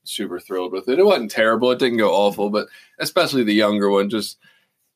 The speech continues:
he doesn't sit still well at all to begin <laughs> with. So it was somewhat of a disaster. But yeah, I like her points. I just, I guess because my practices aren't open and in front of everyone, I,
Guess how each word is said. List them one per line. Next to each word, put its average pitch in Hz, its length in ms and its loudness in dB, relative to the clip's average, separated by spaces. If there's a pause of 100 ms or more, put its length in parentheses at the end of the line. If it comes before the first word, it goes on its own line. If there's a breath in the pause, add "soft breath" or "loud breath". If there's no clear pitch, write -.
(100)
he 151 200 0
doesn't 101 320 0
sit - 260 -8
still 92 320 -6
well 90 240 0
at 87 80 -2
all 92 240 0
to 95 80 -12
begin 107 520 -6
<laughs> - 40 -18
with. 127 160 -2
So 123 300 2
it 127 60 0
was 117 240 -4 (140)
somewhat 123 440 -2
of 101 100 0
a 101 60 -2
disaster. 95 680 -4
But 170 140 -4
yeah, 233 200 2 (360 loud breath)
I 160 80 2
like 190 260 2
her 185 140 0
points. 185 440 0
I 147 120 -2
just, 165 420 -6 (640)
I 120 100 -4
guess 127 200 -2
because 131 320 -4
my 123 160 -2
practices 123 720 -6
aren't 117 300 -6
open 147 400 -8
and 139 160 -8
in 139 100 -8
front 139 240 -4
of 160 140 -4
everyone, 175 520 2
I, - 300 -12